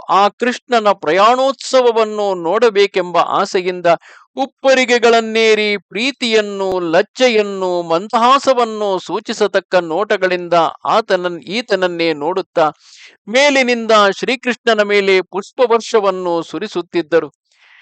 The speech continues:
ಶ್ರೀಕೃಷ್ಣನಿಗೆ ಪರಮ ಪ್ರಿಯನಾದ ಅರ್ಜುನನು ಆತನ ಪ್ರಯಾಣ ಕಾಲದಲ್ಲಿ ಮುತ್ತಿನ ಕುಚ್ಚುಗಳಿಂದಲೂ ರತ್ನ ಖಚಿತವಾದ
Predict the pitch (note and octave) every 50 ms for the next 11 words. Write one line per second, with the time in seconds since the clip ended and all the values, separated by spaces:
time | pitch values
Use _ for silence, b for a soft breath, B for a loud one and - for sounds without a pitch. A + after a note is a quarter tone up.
0 | b b b b - - G#3+ B3 B3 A#3 A#3+ A#3+ A3+ G3+ - - A3+ A3 G#3+ G#3+
1 | G#3 F#3+ G#3 G3+ G3 F#3 _ - F#3+ G#3 A#3+ C4+ C4 B3+ G#3+ - _ - F#3 G#3+
2 | A#3 A#3 G#3+ G#3 G3+ G3 F#3+ F3+ F#3+ E3+ - - E3 G#3+ G3+ G#3+ A#3 G#3+ G#3 G3+
3 | F#3+ F#3 F3+ E3+ - - - F3 G#3 A3 G#3+ - G3 F#3+ F#3 F3 - - D3+ D#3+
4 | G3 A3 A#3+ C4 C#4 C#4 A#3+ - A3 G#3 G#3 G3+ G3 F#3 F#3 F#3+ F#3+ F#3+ F#3 F#3
5 | F3+ E3+ D#3+ D#3 E3+ A#3 C4 - _ _ - A3+ G#3+ G3 F#3+ F#3 - _ - G3
6 | A#3 - - - B3 G3 F#3+ F#3+ F#3+ F#3+ F#3 F3+ E3+ F3+ F3 E3+ E3 D#3 D3+ -
7 | b b b b b b - E3+ G#3 B3+ C4+ - _ _ - C#4+ C4 - - A3
8 | G#3+ G#3+ C#4+ C4 A#3 B3+ A#3+ A3+ A3+ A3 A3 G#3 G#3 G#3